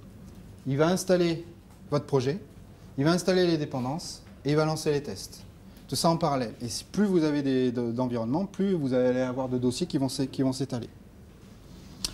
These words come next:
Et si tout va bien, ouh, ça marche. Et donc vous avez prouvé que votre, votre appli, elle marche sur tous ces environnements-là. Sinon, ça marche pas.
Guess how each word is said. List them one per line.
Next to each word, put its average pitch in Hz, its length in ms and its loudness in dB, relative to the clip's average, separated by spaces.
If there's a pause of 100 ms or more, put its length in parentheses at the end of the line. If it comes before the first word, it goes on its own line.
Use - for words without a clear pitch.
(1300)
Et 147 60 6
si 226 140 4
tout 233 120 6
va 175 120 8
bien, 160 320 0
ouh, 370 260 6
ça - 160 -10
marche. - 320 -12 (480)
Et 123 60 -4
donc 127 120 -2
vous 127 120 2
avez 131 100 6
prouvé 143 280 4
que 175 120 -4
votre, 143 380 0 (280)
votre 143 260 0
appli, 180 200 0
elle 160 80 4
marche 151 220 -2
sur - 180 -6
tous 170 160 -6
ces 139 160 -6
environnements-là. 117 520 -4 (560)
Sinon, 190 300 6
ça 226 80 -2
marche 165 180 0
pas. 139 220 2